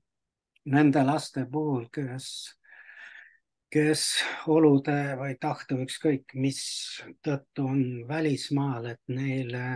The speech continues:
see Eestis käik ja, ja see kokkupuude, et see, see on, see on nii oluline. Vot jätta kedagi pooleks tunniks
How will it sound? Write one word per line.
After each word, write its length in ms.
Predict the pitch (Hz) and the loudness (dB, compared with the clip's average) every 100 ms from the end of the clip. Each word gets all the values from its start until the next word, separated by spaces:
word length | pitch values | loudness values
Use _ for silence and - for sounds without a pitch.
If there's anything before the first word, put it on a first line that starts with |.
| - | -8
see 400 | - - 135 127 - | -14 -10 -8 -8 -2
Eestis 600 | 151 143 - - 135 - | 0 0 -2 -6 -6 -6
käik 600 | - 160 139 - _ - | -2 0 0 -2 _ -16
ja, 240 | 110 101 95 95 95 - | -12 -10 -10 -10 -12 -14
ja 200 | - 104 | -18 -18
see 160 | - 127 | -16 -8
kokkupuude, 920 | - 151 - 117 - 120 104 - - | -4 -4 -4 -10 -8 -10 -12 -16 -16
et 160 | - - | -16 -18
see, 280 | - 120 107 | -18 -16 -18
see 260 | 120 - 123 | -20 -20 -18
on, 180 | 113 110 - _ - _ | -16 -18 -20 _ -20 _
see 180 | - 127 | -16 -12
on 120 | 123 | -10
nii 180 | 123 123 _ | -10 -12 _
oluline. 580 | 147 127 110 - 117 - _ _ - | -4 -4 -4 -10 -16 -18 _ _ -16
Vot 160 | 131 151 | -8 -4
jätta 600 | 143 - - 131 120 - - - | -4 -6 -6 -6 -6 -10 -20 -20
kedagi 880 | - 127 127 110 - 117 117 101 120 _ _ - | -10 -8 -8 -12 -14 -14 -14 -16 -20 _ _ -16
pooleks 440 | 127 120 107 - | -10 -10 -10 -12
tunniks 480 | - 117 101 90 - | -14 -12 -12 -14 -16